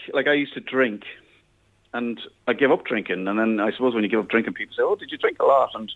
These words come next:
I probably didn't drink a lot, maybe, if I compare it to someone else. You know, I, I mostly worked for twenty years, like,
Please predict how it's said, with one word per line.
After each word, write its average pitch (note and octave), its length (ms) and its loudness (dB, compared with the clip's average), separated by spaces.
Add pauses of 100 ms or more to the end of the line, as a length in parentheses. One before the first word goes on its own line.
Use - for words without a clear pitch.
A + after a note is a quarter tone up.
(320)
I - 60 -20
probably E4 200 4
didn't D3 220 4
drink F3+ 200 4
a F3+ 60 6
lot, F#3+ 200 4 (300)
maybe, F#3 380 0
if F3+ 120 -4
I D#3 40 0
compare D3+ 320 0
it D#3 60 -2
to - 100 -10
someone D3 220 2
else. E3+ 160 0 (420)
You B2+ 120 4
know, A2+ 120 8
I, A2+ 140 6
I A2+ 100 6
mostly B2+ 360 4
worked A#2 300 2 (760)
for G#2+ 80 -2
twenty A2+ 260 2
years, G#2+ 240 2
like, G2 180 -6